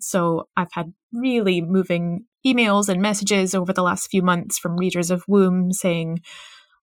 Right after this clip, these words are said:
"Oh, I didn't realize until I read your book that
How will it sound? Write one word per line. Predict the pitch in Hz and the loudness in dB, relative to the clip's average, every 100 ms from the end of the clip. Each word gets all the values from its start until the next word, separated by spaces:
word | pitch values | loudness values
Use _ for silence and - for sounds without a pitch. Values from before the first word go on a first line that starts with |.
| _ | _
"Oh, | 196 | -2
I | 180 | 0
didn't | 180 185 | -2 -4
realize | - 202 185 175 175 | 2 4 4 2 -2
until | 180 190 | -2 -2
I | 170 | 0
read | 165 170 165 | -2 -4 -4
your | 165 | -2
book | 190 185 - - - | 2 2 0 -18 -8
that | 165 165 160 | 0 2 0